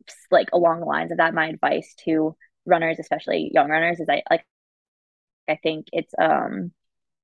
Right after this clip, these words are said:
incredibly easy to, like, feel like you're, like, you don't have a shot if you're not, like, good right away, or if you're not, like,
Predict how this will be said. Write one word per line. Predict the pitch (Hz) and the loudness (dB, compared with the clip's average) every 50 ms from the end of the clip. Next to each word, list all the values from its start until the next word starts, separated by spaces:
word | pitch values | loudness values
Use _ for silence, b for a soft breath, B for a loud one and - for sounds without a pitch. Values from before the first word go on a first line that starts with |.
| _ _ _ | _ _ _
incredibly | - 190 185 - 170 165 165 160 175 170 | -4 -2 2 4 6 6 6 6 4 4
easy | - - 160 160 165 156 165 160 160 156 156 151 - - | 4 2 2 0 0 0 0 0 0 0 -2 -4 -6 -8
to, | - 160 156 156 156 156 156 156 151 160 165 - _ _ _ _ _ _ _ _ _ - | -6 -4 -2 -2 -2 -2 -2 -4 -6 -6 -10 -14 _ _ _ _ _ _ _ _ _ -4
like, | - - - - - - - _ - | -2 -2 -2 -2 -4 -10 -16 _ -2
feel | 180 160 160 151 | 0 2 2 2
like | 147 160 - - | 0 -2 -2 -2
you're, | 165 160 160 160 160 180 - - - - | 0 2 2 4 2 2 0 -2 -4 -6
like, | 175 170 - | -6 -2 0
you | 175 | 2
don't | 160 160 - | 2 2 2
have | 165 165 160 | 0 -2 -2
a | 160 | -2
shot | - - - 151 151 156 156 156 - | -2 -2 -2 0 0 0 0 -2 -2
if | - - - | -4 -6 -6
you're | - 165 160 | -6 -6 -4
not, | 156 156 147 151 151 156 - | -4 -4 -6 -6 -6 -4 -2
like, | - - - - - - - - _ _ _ _ _ _ _ _ _ - | 0 0 0 0 -2 -8 -16 -20 _ _ _ _ _ _ _ _ _ 0
good | 165 151 - - | 0 0 2 0
right | 156 151 143 | 0 0 0
away, | 135 120 - - 190 175 175 175 | 2 2 4 4 6 6 4 4
or | - - 165 160 | 2 0 -2 -2
if | - - | -4 -4
you're | 165 165 156 | -4 -4 -4
not, | 151 147 143 151 - - | -4 -4 -6 -6 -4 -4
like, | - - - - | -2 -2 -2 -4